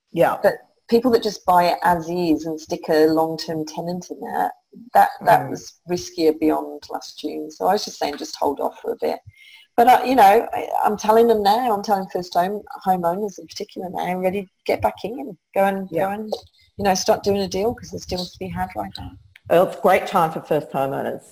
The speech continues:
Speaker 2: Yeah, great time,
Speaker 1: Yeah.
Speaker 2: yeah.
Speaker 1: Well, it's really a great time for everyone.
Speaker 2: Yeah, it is,
Speaker 1: Mm.
Speaker 2: yeah, for buying,
Speaker 1: Mm.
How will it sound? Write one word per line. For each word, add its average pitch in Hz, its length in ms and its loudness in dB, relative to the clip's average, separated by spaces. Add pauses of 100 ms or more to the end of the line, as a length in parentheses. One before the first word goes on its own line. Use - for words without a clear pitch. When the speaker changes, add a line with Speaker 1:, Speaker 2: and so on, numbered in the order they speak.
Speaker 2:
Yeah, 190 480 6
great 185 320 -2
time, - 380 -10
Speaker 1:
Yeah. - 80 -18
Speaker 2:
yeah. - 80 -18
Speaker 1:
Well, 202 120 4
it's 214 140 -6
really 339 380 8
a - 20 -6
great 151 240 2
time 131 240 -4
for 143 120 -4
everyone. 147 440 -2 (200)
Speaker 2:
Yeah, 254 280 6
it 202 80 4
is, 208 400 0
Speaker 1:
Mm. 185 100 -2
Speaker 2:
yeah, 262 280 2
for - 160 -4
buying, 214 480 2
Speaker 1:
Mm. 190 40 -14